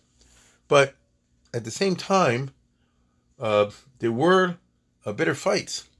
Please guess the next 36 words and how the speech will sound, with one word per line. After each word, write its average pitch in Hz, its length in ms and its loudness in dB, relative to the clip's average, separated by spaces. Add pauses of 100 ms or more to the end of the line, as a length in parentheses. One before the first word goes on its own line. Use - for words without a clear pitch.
(840)
uh, 101 100 -6
during 165 240 0
forty-two, 165 460 -2
forty-three, 143 380 -6
forty-four, 147 440 -8
and 135 80 -8
forty-five, 139 680 -6 (720)
which 131 240 -4
is, 131 240 0
uh, 117 360 2 (220)
really 151 220 -2
weird 131 420 -2 (520)
when 110 120 -6
you 104 60 -8
consider 107 340 -6
six - 280 -8
million 123 240 -2
getting 104 220 -2
killed. 90 300 -8 (440)
The 123 100 0
most 127 300 2
famous 196 600 -2
or 104 120 -2
infamous 135 600 -6 (400)
of 104 160 -10
these 135 300 -4
fights 104 500 0 (400)
had 120 220 -4
to 117 60 -10
do 127 100 -4
with 117 120 -2
what 110 40 -10
they 120 80 -6
call 107 180 -4
Yaldei 110 400 0
Tehran, 98 680 -2